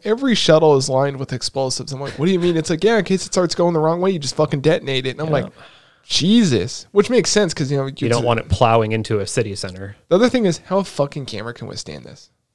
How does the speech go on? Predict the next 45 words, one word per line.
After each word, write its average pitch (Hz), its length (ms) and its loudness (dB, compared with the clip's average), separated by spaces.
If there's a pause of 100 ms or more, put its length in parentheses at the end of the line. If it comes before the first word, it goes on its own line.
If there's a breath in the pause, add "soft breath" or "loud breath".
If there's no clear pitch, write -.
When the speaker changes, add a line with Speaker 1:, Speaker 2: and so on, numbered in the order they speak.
Speaker 1:
Look - 320 -2
how 269 100 6
Speaker 2:
<laughs> - 0 -
Speaker 1:
smooth 143 540 4
that 117 200 -4
is. 131 380 -12
Speaker 2:
And 110 140 -2
that's, - 180 2
I 123 220 4
mean, 107 220 0
this 123 140 0
is 110 120 -4
a, 98 680 -6 (160)
a, 113 120 -10
a 107 40 -10
standard 110 540 -4
shot - 400 -2
since, - 640 -8
you 110 120 -10
know, 110 60 -4
the 104 140 -6
inception 104 480 -4
of 92 80 -12
space 101 280 -6
travel. - 440 -10
Speaker 1:
Yeah, 127 240 -4 (160)
seventeen 175 600 2
hundred 143 220 0
kilometers 127 400 -4
per - 140 -8
hour. - 320 -8
Speaker 2:
All 107 80 -2
you 113 100 -2
do 110 160 -2
is 107 140 -4
stick - 260 -4
your 110 80 -4
camera 107 500 -2
in 104 120 -6
an 101 120 -4
airtight 104 400 -4
bubble 104 300 -2
and 101 80 -6
you're 107 120 -4
good. 123 420 0